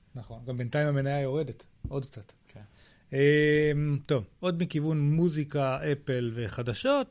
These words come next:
Speaker 1: זה שהיום, אולי תעשה שוב פעם סקרין שירינג.
Speaker 2: Beats One, always on.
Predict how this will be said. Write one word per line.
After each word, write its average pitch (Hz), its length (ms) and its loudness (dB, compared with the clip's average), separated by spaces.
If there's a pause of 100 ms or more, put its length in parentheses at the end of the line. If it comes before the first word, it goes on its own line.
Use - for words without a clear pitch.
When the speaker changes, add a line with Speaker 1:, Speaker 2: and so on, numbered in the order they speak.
(120)
Speaker 1:
זה 131 200 -2
שהיום, 131 1000 -2
אולי 117 140 -6
תעשה - 260 -16
שוב - 360 -10
פעם 107 140 -14
סקרין 120 260 -10
שירינג. 190 460 -8 (120)
Speaker 2:
Beats 113 300 -16
One, 104 260 -14
always 110 520 -12
on. 113 320 -8